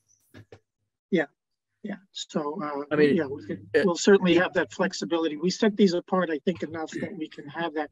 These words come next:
Speaker 1: kind of flexibility to change things on, you know, as we need to. So
Speaker 2: each, each form and data collection, um, um, is, um, you know, helpful to inform the, the next, I think.
Speaker 1: Yep.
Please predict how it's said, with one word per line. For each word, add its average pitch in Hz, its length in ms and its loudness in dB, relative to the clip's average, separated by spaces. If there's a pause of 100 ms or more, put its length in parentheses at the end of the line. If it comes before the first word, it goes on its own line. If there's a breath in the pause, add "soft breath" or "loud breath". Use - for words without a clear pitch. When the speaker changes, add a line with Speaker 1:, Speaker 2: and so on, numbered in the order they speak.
Speaker 1:
kind 156 160 -8
of 135 60 -16
flexibility 151 800 -6
to 139 140 -6 (160)
change 156 340 -6
things 143 260 -10
on, 143 120 -14 (260)
you 254 240 -10
know, 147 140 -16
as 151 200 -10
we 185 120 -6
need 151 260 -16
to. - 140 -18 (100)
So - 240 -18 (220)
Speaker 2:
each, 349 180 0 (100)
each 165 220 0
form 160 400 -2
and 123 260 2
data 143 240 6
collection, 127 840 -4 (400)
um, 117 640 -2 (640)
um, 110 640 -6
is, 117 380 -2 (840)
um, 117 560 -4 (1120)
you 135 100 2
know, 123 60 2
helpful 131 440 -4
to 127 140 0
inform 123 540 0
the, 107 340 0
the 123 60 -8
next, 120 380 -4
I 92 80 -10
think. 104 220 -14 (640)
Speaker 1:
Yep. 196 160 4